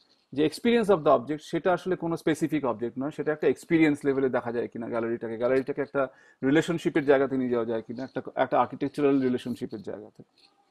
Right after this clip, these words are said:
তো, আহ, সেই জায়গা থেকে আমি ওই গা-, এই এক্সপেরিমেন্টের গ্যালারিটা আসলে ইউ শেপের একটা গা-, আহ, ইয়ে, তো তিনটে বাহু আছে। তো আমি সেই জায়গা থেকে ওই তিনটে বাহুকে তিনটে পার্সপেক্টিভের point হিসেবে ভাবছিলাম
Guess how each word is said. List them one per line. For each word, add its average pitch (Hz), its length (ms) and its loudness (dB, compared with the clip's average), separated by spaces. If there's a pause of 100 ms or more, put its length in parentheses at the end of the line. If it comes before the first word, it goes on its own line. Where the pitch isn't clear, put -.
(380)
তো, 180 260 4 (140)
আহ, 160 380 2
সেই 185 200 2
জায়গা 196 180 6
থেকে 208 260 2
আমি 202 280 2
ওই 151 100 -4
গা-, 156 140 4
এই 165 400 2
এক্সপেরিমেন্টের 185 600 0
গ্যালারিটা 170 380 4
আসলে 196 220 0
ইউ 175 260 2
শেপের 170 360 0
একটা 139 200 -2
গা-, 120 240 -2
আহ, 117 540 -10
ইয়ে, 127 200 2 (340)
তো 143 80 -2
তিনটে 196 460 6
বাহু 147 400 4
আছে। - 240 -4 (480)
তো 165 80 -2
আমি 180 140 0
সেই 190 200 4
জায়গা 196 200 4
থেকে 196 220 0
ওই 196 80 6
তিনটে 180 360 2
বাহুকে 180 500 2
তিনটে 180 340 2
পার্সপেক্টিভের 190 640 4
point 151 360 2
হিসেবে 156 400 -2 (420)
ভাবছিলাম 131 500 -2